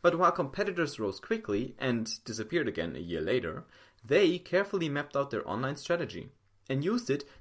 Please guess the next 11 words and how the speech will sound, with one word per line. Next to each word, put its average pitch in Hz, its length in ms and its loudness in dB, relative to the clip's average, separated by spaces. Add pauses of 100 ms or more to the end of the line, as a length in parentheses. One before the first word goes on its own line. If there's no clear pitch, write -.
to 139 80 -4
boost 208 420 -4
their 127 200 2
actual 90 460 0
goal 85 320 0
of - 160 -12
being 104 240 -2
the 107 80 -2
best 87 300 0
pharmacy 85 480 -4
store, - 640 2